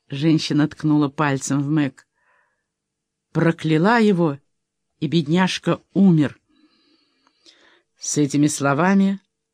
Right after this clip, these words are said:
она плюнула в лицо женщине. Это стало сигналом для остальных. Толпа яростно ринулась вперёд, окружила свои жертвы плотным кольцом. В одно мгновение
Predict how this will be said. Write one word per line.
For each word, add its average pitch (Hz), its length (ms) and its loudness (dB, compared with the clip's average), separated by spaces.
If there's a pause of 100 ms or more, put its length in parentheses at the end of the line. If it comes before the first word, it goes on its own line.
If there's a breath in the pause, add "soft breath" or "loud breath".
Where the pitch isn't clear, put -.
она 143 300 -2
плюнула 180 760 0
в 139 140 -8
лицо 147 440 -2
женщине. 135 680 -6 (960)
Это 185 320 2
стало 233 380 0
сигналом 165 640 0
для 147 260 -4
остальных. 131 640 -2 (520 soft breath)
Толпа 165 400 2
яростно 190 640 2
ринулась 190 480 2
вперёд, 185 520 0
окружила 180 600 0
свои 190 360 0
жертвы 196 500 0
плотным 185 500 -2
кольцом. 175 560 0 (560 loud breath)
В 151 120 -4
одно 196 360 2
мгновение 208 960 2